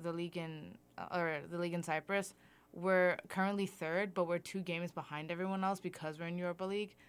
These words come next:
So that's, like, that's really, really good. Um, and as I said, we're a favorite to get the championship this year. So here's hoping.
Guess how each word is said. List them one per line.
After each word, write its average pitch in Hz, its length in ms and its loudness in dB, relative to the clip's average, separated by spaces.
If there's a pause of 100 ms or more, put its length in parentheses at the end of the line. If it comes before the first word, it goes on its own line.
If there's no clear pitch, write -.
(280)
So - 180 2
that's, 180 220 6
like, 180 300 2 (380)
that's 196 260 10
really, 180 240 2
really 151 200 -4
good. 143 280 -4 (580)
Um, 151 440 2 (640)
and 220 100 6
as 202 140 6
I 196 60 4
said, 185 200 4
we're 185 240 6
a 175 40 4
favorite 175 420 2
to 165 300 -2 (220)
get 170 120 -2
the 170 80 -6
championship 170 640 -4
this 185 240 -6
year. 202 240 -2 (460)
So 165 380 -4 (640)
here's 180 180 -8
hoping. 165 380 -12